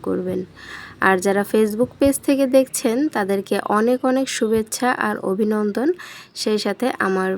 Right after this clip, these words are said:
Facebook পেজটি ফলো দিয়ে দিবেন, আর সেই সাথে আমার ভিডিওগুলোতে লাইক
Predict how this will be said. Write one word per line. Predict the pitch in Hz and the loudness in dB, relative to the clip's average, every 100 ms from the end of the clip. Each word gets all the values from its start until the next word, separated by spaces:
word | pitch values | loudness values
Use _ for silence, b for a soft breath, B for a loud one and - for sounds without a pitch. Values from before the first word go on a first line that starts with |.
| - | -4
Facebook | - 202 202 214 208 - | -2 -2 -2 -6 -6 -4
পেজটি | 220 226 - 233 311 320 - - | -2 -2 -2 0 0 -2 -8 -16
ফলো | - 196 208 | -2 0 2
দিয়ে | 220 233 | 2 0
দিবেন, | 214 220 240 339 - | 0 2 2 2 0
আর | 214 202 - | -2 -4 -2
সেই | 240 254 | 0 0
সাথে | 262 - 247 - | 0 -2 -4 -4
আমার | 196 196 190 196 | -4 -4 -4 -4
ভিডিওগুলোতে | 190 240 269 262 262 - 359 B B B B - 196 | 0 0 0 2 2 0 -4 B B B B -2 2
লাইক | 196 | 4